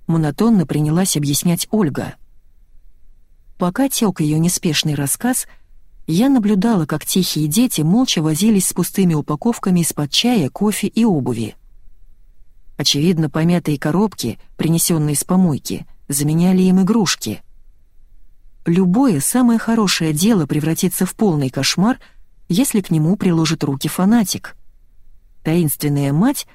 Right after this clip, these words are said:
о которой с почтительным придыханием рассказывала Ольга, не советовала своим адептам ничего плохого. "Закаляйтесь, принимайте холодные водные процедуры, не обжирайтесь,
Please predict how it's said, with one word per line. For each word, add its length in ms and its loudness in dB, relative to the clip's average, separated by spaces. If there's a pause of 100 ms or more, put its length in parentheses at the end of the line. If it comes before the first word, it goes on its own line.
(320)
о 120 -6
которой 320 0
с 80 -4
почтительным 640 2
придыханием 680 0
рассказывала 720 -2
Ольга, 440 0 (640)
не 160 2
советовала 580 0
своим 400 -2
адептам 580 -2
ничего 360 0
плохого. 580 -2 (1300)
"Закаляйтесь, 800 -2 (360)
принимайте 560 2
холодные 600 2
водные 360 0
процедуры, 680 0 (420)
не 160 0
обжирайтесь, 800 -2